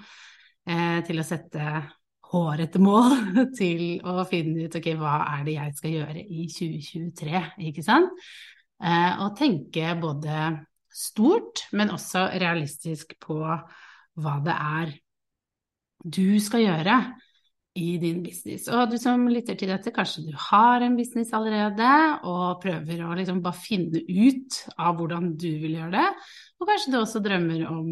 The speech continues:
å skape eller starte din egen business. Så det er helt greit uansett hvor du er hen i din businessreise og i din prosess. Og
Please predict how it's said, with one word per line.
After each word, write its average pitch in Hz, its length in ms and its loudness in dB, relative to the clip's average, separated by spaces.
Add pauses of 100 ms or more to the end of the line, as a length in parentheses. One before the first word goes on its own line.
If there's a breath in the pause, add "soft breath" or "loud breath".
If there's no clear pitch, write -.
å 170 200 -6 (120)
skape 156 680 -6
eller 160 140 -4
starte 160 440 -6
din 170 220 -2 (180)
egen 170 600 -6 (760 soft breath)
business. - 540 -10
Så 196 80 -6
det 285 80 2
er 320 100 6
helt 311 440 2
greit 262 300 2
uansett 233 300 -2
hvor 202 160 -2
du 190 80 -2
er 180 300 0
hen 180 160 -2
i 175 180 -4
din 170 280 -2
businessreise 165 1200 -8
og 185 160 -6
i 175 160 -2
din 175 300 -2
prosess. - 720 -2
Og 202 280 2